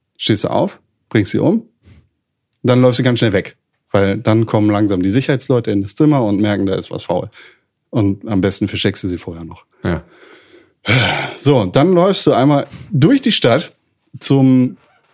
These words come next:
Speaker 1: zur Kirche, triggerst die, eine, ähm, Labormaus, die ein schlechtes Gewissen hat,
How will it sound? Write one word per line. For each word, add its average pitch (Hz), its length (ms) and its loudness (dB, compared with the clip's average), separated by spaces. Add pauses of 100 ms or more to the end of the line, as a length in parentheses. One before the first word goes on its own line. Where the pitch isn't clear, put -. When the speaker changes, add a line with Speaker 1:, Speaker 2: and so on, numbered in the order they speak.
(100)
Speaker 1:
zur 139 140 2
Kirche, 135 440 2 (240)
triggerst 156 580 2 (100)
die, 123 540 0 (880)
eine, 117 560 2 (380)
ähm, 101 540 0 (180)
Labormaus, 117 840 2 (340)
die 110 340 2 (300)
ein 110 80 0
schlechtes 135 360 -2
Gewissen 151 380 2
hat, 208 240 -2